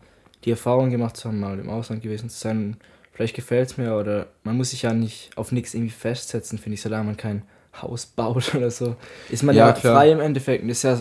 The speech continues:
Speaker 1: auch das Geile an der Welt heutzutage, dass man einfach so flexibel sein kann und auch in vielen Ländern arbeiten kann, wenn man Englisch kann. Und Schweden ist halt zum Beispiel in der E U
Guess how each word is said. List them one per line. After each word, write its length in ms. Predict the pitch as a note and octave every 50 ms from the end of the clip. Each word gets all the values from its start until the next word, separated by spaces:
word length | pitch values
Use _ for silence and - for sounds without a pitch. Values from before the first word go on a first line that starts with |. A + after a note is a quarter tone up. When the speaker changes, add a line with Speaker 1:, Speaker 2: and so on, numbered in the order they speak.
| - -
Speaker 1:
auch 160 | - A2 B2
das 120 | A2+ - -
Geile 340 | B2 A#2 B2 C3+ C#3+ C3+
an 120 | G#2 A#2+ A#2
der 240 | A#2 A#2 A#2 A#2 - - - _ _ _ _ _ _ _ -
Welt 280 | A#2+ A#2+ B2 C3 A#2+
heutzutage, 400 | C#3 B2+ B2 - - - A2 G#2+ A2
dass 140 | A#2 -
man 80 | C3+ A#2+
einfach 220 | - F#2 A2+ A2+
so 140 | A2+ - A#2
flexibel 460 | - - A2+ A2+ - - B2+ A#2+ A2+ G#2+
sein 280 | - A#2+ A#2+ B2 B2+
kann 120 | B2 B2 G#2
und 120 | G#2+ G#2+
auch 160 | G#2+ G#2+ A2
in 100 | A2 A2+
vielen 220 | A2 - A#2+ A#2 A2+
Ländern 300 | A2+ A2 G#2+ G#2+ G#2+ -
arbeiten 400 | F2+ G#2+ A2+ - B2 A2+ A2+ A2+
kann, 260 | - A#2+ A2 A2 G#2+ -
wenn 160 | G#2+ G#2+ G#2+
man 180 | G#2+ G#2+ G#2 - - _ _ -
Englisch 440 | G#2 G#2+ G#2+ G#2 G2+ - - - - _ _ _ _ _ _ _ _ _ _ _ _ _ _ _ _ _
kann. 320 | - - A#2+ A#2 A#2+ A2+
Und 480 | - A#2 B2 B2+ C3 A#2+ - - - _ _ - - _ _ _ _ _ _ _ _ -
Schweden 260 | - - B2 A#2+ B2
ist 120 | A#2 -
halt 220 | A2+ G#2 - - -
zum 100 | - G#2+
Beispiel 180 | G#2+ - A2
in 40 | G#2
der 260 | F#2+ F2+ F2 - - -
E 140 | - -
U 240 | - B2 C3 C3+ C3